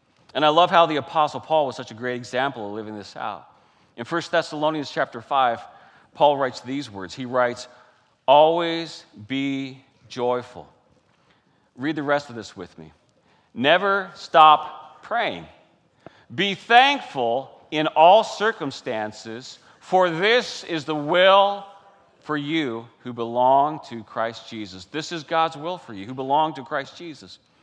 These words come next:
See, Paul knew that the road ahead of him was gonna have a lot of bumps.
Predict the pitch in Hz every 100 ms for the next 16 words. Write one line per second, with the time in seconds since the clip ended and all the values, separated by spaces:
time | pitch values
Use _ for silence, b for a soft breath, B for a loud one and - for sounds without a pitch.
0 | b b b - 185 - 247 262 226 220
1 | 175 165 147 165 160 156 170 165 123 113
2 | - b b b b 123 151 147 139 135
3 | 127 120 - 65 - - -